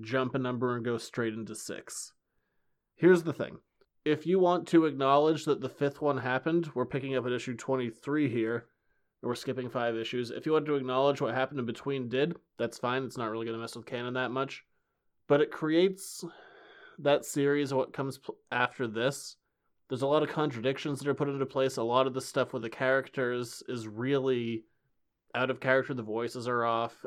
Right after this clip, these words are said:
and Whedon wasn't directly involved with it, so I don't count it.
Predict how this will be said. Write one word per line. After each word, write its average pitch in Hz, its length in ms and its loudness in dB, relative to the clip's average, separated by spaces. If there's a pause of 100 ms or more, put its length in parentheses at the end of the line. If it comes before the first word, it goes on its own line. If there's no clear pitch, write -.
and 123 480 -6 (280)
Whedon 131 500 0
wasn't 127 300 0
directly 120 420 -2
involved 135 400 0
with 151 100 -2
it, 147 200 0
so 131 380 2
I 123 180 -2
don't 120 480 -4
count 117 400 -6
it. - 320 -12